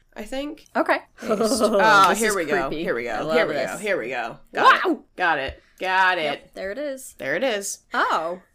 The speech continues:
Speaker 1: Yeah.
Speaker 2: Okay.
Speaker 1: So that's kinda how it's built. So the part that I'm talking about is the part underground, of course.
Speaker 2: Yes. That makes sense. <laughs>
Speaker 1: Yes. When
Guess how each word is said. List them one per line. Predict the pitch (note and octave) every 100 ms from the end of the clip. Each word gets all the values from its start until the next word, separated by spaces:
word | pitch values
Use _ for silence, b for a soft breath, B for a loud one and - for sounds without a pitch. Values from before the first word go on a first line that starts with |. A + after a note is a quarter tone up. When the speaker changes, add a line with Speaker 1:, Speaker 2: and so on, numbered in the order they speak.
| -
Speaker 1:
Yeah. | E3+ -
Speaker 2:
Okay. | G#3 A#3 F4+ G3 G#3+
Speaker 1:
So | - B3
that's | A3+ A#3+ -
kinda | C4 A#3
how | A3+ G3+ F3+
it's | F3
built. | - C#3 A#2 - _ -
So | - A3+ G3+ F#3+ F3+ E3+ - - -
the | F#3
part | F#3 F3+
that | E3+
I'm |
talking | D#3+ F#3+ F#3+ F#3
about | E3 D#3+ C3+
is | D#3+
the |
part | - D#3+ D3 -
underground, | D#3 C#3 - D#2+ B1 F3 - -
of | -
course. | - - - - -
Speaker 2:
Yes. | G#3 C#4+ - - - _ _
That | - F#3 -
makes | F#3+ F#3+
sense. | - C#4+ A3 - -
<laughs> | C4+
Speaker 1:
Yes. | F#3+ A#2+ - - - -
When | G#3+ F#3+ F#3+